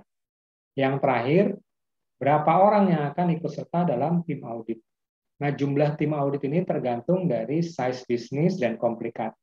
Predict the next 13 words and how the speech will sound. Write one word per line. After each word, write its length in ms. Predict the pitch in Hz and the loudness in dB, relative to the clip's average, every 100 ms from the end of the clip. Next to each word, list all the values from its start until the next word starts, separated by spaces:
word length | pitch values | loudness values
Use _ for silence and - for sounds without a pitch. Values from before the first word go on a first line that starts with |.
| _ | _
complicated 720 | - 113 117 - 117 - 170 165 | -6 -4 -4 -4 -4 2 0 0
dari 260 | 120 147 | -4 -4
industri 380 | 120 117 - - | -6 -8 -8 -10
tersebut. 480 | - - 170 165 - _ _ _ _ _ _ _ _ _ - | -8 0 4 4 0 _ _ _ _ _ _ _ _ _ 0
Baru 160 | 127 | 2
bisa 240 | 135 - 147 | 0 2 0
ditemukan 560 | 143 127 - 156 180 | 0 -4 -2 0 0
berapa 320 | 123 123 - 156 | 0 -2 -2 -4
orang 320 | 131 147 151 | 0 0 0
yang 160 | 135 127 | -4 -6
akan 320 | 123 143 135 | -4 -4 -4
menjadi 240 | 117 113 127 | -4 -6 -8
tim. 320 | _ 151 117 | _ 0 0